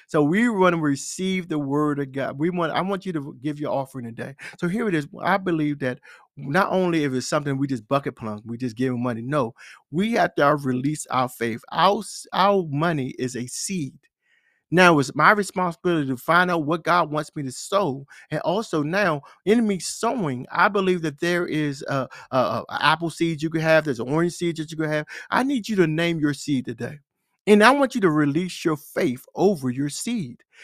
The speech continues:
I want you to release your faith over your seed today. And if that financial seed, again, it can be some for more finances. It could be if you believe in God for a healing, if you believe in God for a house, wherever it might be,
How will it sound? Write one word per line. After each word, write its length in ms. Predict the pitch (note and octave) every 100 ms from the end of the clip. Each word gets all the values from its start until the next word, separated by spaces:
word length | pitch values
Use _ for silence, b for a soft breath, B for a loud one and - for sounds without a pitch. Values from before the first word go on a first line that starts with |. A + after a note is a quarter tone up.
| B
I 60 | -
want 200 | G3+ G3
you 60 | F3+
to 60 |
release 260 | E3+ F3+ F3
your 100 | E3
faith 300 | - E3+ -
over 260 | - F3 E3
your 140 | E3
seed 280 | D#3 E3 D3+
today. 300 | C3 B2 A#2+ B B -
And 140 | D#3
if 120 | C#3
that 200 | F#3 G3+
financial 560 | - - G#3 G3+ F#3+ E3+
seed, 400 | - - F#3+ E3+
again, 440 | D3 C3+ F#3+ F3 D#3 F#3+ -
it 100 | F#3+
can 140 | E3+
be 160 | D3+ F#3
some 240 | - F3+
for 200 | D3+ E3
more 280 | C#3 C3+ E3+
finances. 580 | - G#3 F#3+ G3 G#3 -
It 60 | A#3
could 120 | G3+
be 140 | F#3+
if 140 | F3 F3+
you 80 |
believe 320 | F3+ D#3 F#3 F3+
in 80 |
God 240 | D#3+ F3+ F3+
for 260 | - C#3
a 60 | A2+
healing, 420 | - F3 D3+ B2
if 100 | B2+
you 120 | F3
believe 320 | E3 D#3+ F#3+ E3+
in 80 |
God 260 | D#3+ E3+ F3+ -
for 200 | D#3+ C#3+ F#3 -
a 80 | C3+
house, 380 | - F3 C#3
wherever 320 | G3+ A#3 A#3 A#3+
it 40 |
might 280 | G#3+ G#3 F#3
be, 200 | G#3